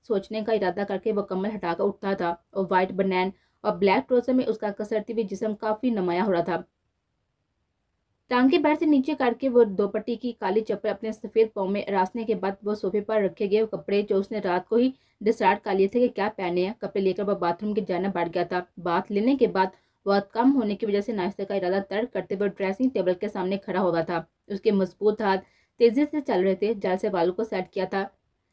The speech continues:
रिस्ट में से रिस्ट वॉच पहनकर उसने एक नज़र खुद के सरापे पर डाली थी। ब्लैक जीन्स पर ब्लैक हाफ स्लीव्स की ही टी-शर्ट पहने वो हैंडसम लग रहा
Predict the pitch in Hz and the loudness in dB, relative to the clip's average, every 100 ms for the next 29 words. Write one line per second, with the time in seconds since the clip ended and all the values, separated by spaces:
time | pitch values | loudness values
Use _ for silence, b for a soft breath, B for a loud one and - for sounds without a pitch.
0 | - 196 240 262 294 294 294 302 214 220 | -6 4 4 4 0 0 2 -2 -2 -2
1 | - 196 196 196 196 202 202 220 - 208 | -4 -4 -4 -2 -6 -4 0 0 0 -4
2 | 214 202 190 202 208 202 - 214 190 - | -6 -6 -2 -2 -2 -4 -4 -4 -4 -4
3 | 196 190 175 165 190 170 _ _ 185 202 | -2 -2 0 0 0 -2 _ _ -4 2
4 | 185 190 - 208 240 196 185 b b b | 2 0 -2 -2 -2 0 0 b b b
5 | 208 208 214 - 196 196 - 208 202 - | 2 2 2 -2 -4 -4 -4 -6 -8 -10
6 | 220 240 214 226 208 226 - 208 196 208 | -8 -8 -10 -10 -10 -12 -8 -4 -4 -4
7 | 220 196 196 233 202 165 | -4 -2 -2 -2 -2 0